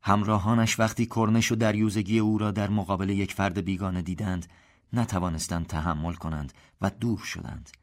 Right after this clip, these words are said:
که ناگهان شنیدند صدای مأمور بلند شده است و با عصبانیت به مسافران می‌گوید: «این مرد ایرانی به من پیشنهاد رشوه می‌دهد.» احساس کردند غرورشان جریحه دار شد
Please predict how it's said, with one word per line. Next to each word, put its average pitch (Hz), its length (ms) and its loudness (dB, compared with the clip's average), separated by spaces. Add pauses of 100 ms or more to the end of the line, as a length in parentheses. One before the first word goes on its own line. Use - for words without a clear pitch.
(380)
که - 140 -4
ناگهان 76 560 0 (360)
شنیدند 87 580 -2
صدای 98 460 0
مأمور 104 480 0
بلند 92 360 -2
شده 69 260 -10
است 67 280 -10 (240)
و 107 100 2
با 110 240 2
عصبانیت 110 720 2
به 110 80 -2
مسافران 104 540 0
می‌گوید: 104 420 0 (260)
«این 165 200 6
مرد 160 260 10
ایرانی 156 400 8
به 151 100 6
من 151 180 8
پیشنهاد 147 560 6
رشوه 151 440 4
می‌دهد.» 123 500 4 (760)
احساس - 460 -6
کردند 85 460 -4 (300)
غرورشان 107 600 2
جریحه 90 400 -2
دار 95 200 0
شد - 240 -4